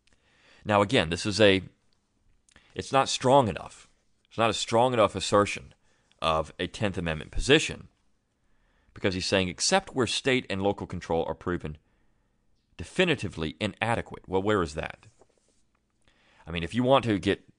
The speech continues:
down to brass tacks here, well, then you can say the areas of Article One, Section eight, which the founding generation said, "Well, these are the things the states are going to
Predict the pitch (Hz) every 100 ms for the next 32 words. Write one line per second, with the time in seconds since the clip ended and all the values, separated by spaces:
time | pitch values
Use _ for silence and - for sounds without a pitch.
0 | 85 90 82 78 78 71 - 131 123 -
1 | 58 85 85 87 82 _ _ _ _ _
2 | _ - 110 113 - 101 90 82 90 85
3 | 82 80 85 82 85 80 78 - 76 -
4 | 104 85 - _ _ _ _ _ _ _
5 | _ 90 - 92 92 90 85 87 82 80
6 | 82 76 82 87 107 113 87 82 90 87
7 | 80 - 98 85 - - _ _ _ _
8 | 80 85 78 90 87 82 90 80 80